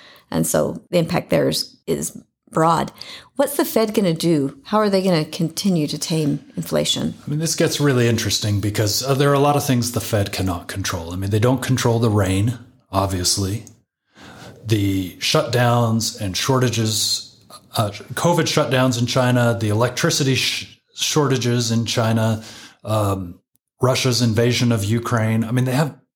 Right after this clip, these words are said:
Speaker 2: obviously, they have no impact on these types of things. But they can affect one thing, and that is interest rates. So they raise their own interest rate, which indirectly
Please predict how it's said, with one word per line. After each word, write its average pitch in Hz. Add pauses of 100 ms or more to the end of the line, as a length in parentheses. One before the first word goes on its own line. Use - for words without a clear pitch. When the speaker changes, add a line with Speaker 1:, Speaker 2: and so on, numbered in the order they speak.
(480)
Speaker 2:
obviously, 110
they 101
have 104
no 110
impact 101 (160)
on 95 (120)
these 101
types 101
of 101
things. 98 (680)
But - (140)
they 131
can 202
affect 135
one 123
thing, 98
and 113
that 131
is 110
interest 98
rates. - (500)
So 98
they 117
raise 123
their 151
own 151
interest 117
rate, 95
which -
indirectly 135